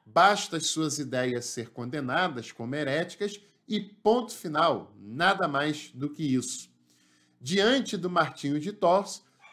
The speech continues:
o imperador Máximo aceita a sua ideia, mas quando Martinho vai embora, volta para sua terra, muito inspirado por dois bispos chamado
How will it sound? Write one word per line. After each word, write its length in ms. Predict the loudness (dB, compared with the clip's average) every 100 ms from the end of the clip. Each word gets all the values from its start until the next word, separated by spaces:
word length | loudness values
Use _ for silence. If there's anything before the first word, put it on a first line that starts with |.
| _
o 300 | 2 2 0
imperador 920 | 2 2 2 2 4 4 2 0 0 2
Máximo 720 | 2 4 0 -4 -4 -4 -4 -2
aceita 720 | 0 0 2 2 2 -4 -4
a 40 |
sua 260 | -2 -2 -4
ideia, 360 | -2 -4 0 -2 -2 _ _ _
mas 400 | 0 2 2 -2
quando 720 | -6 0 4 4 4 2 -2
Martinho 580 | 0 0 -2 -8 -4 -4
vai 320 | 0 2 2
embora, 460 | 2 4 6 6 2
volta 640 | -2 2 6 6 4 -2
para 140 | -6 -4
sua 280 | -4 -4 -6
terra, 600 | -4 0 0 0 -4 -6 _ _ -6
muito 540 | 0 4 4 2 0
inspirado 1000 | -2 -2 -6 -2 4 6 4 2 -4 -4 _ _
por 220 | -4 -4 -4
dois 560 | 0 6 8 6 -2
bispos 520 | -4 -4 -4 -4 -6
chamado 720 | -2 0 2 2 0 0 -10